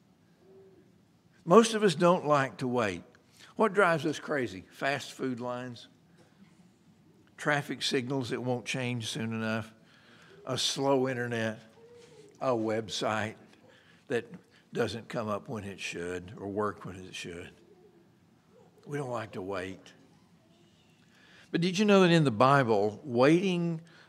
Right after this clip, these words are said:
on God is a virtue? It's almost equivalent to faith itself.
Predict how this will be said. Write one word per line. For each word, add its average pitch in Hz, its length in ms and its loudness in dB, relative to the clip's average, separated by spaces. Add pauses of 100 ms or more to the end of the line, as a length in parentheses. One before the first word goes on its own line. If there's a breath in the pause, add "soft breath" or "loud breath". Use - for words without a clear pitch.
(160)
on 127 200 0
God 101 640 -4 (1600)
is 127 200 -2
a 120 60 -2
virtue? 92 580 -6 (1700 soft breath)
It's - 220 0
almost 170 520 2
equivalent 131 520 0
to 113 100 -8
faith 117 420 -4
itself. - 720 -10